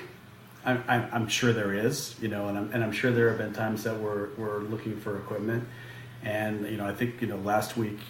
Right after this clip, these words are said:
you know, you, you talked to Dan Kasperzak and some of the equipment that the M S I team has come up with. And I remember years ago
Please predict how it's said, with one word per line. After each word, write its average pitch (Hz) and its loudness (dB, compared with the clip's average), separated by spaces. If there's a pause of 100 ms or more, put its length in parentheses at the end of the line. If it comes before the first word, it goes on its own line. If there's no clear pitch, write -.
(120)
you 107 -4
know, 98 -4
you, 98 -4 (120)
you 117 -4
talked 113 -4
to 95 -4 (240)
Dan 98 -4
Kasperzak 110 -2
and 98 -2
some 110 0
of 101 0
the 101 -2
equipment 110 0
that 110 0
the 104 0
M 104 0
S 101 -4
I 101 0
team 110 0
has 107 -2
come 110 -2
up 104 -4
with. 107 0
And 104 -2
I 98 -2
remember 101 -2
years 104 0
ago 101 -4